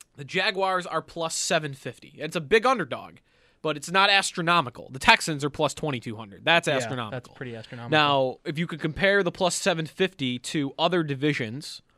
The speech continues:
Speaker 1: the Cardinals are plus six hundred to win the N F C West. Kind of pretty similar. The Broncos are plus six hundred, as are the Chargers to win the A F C West. The Falcons are plus eight hundred to win the N F C South.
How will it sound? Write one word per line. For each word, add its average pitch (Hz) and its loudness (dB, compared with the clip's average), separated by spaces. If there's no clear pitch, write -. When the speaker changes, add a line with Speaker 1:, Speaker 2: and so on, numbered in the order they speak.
Speaker 1:
the 139 -8
Cardinals 147 0
are 143 -2
plus 147 -2
six - 0
hundred 151 -2
to 147 0
win 139 -2
the 139 -2
N 135 0
F 131 -6
C 131 -4
West. 120 -2
Kind 135 -6
of 131 -14
pretty 127 -4
similar. 135 -6
The 131 2
Broncos 151 0
are 151 -2
plus 151 -2
six - -2
hundred, 165 -4
as 143 2
are 151 4
the 131 -8
Chargers 156 0
to - -4
win 143 -2
the 135 -4
A 135 -2
F 127 -6
C 131 -6
West. 123 -6
The 139 0
Falcons 143 2
are 147 -2
plus 143 -2
eight 151 0
hundred 147 -2
to 139 -4
win 139 -2
the 139 -6
N 135 -4
F 123 -6
C 127 -8
South. 147 2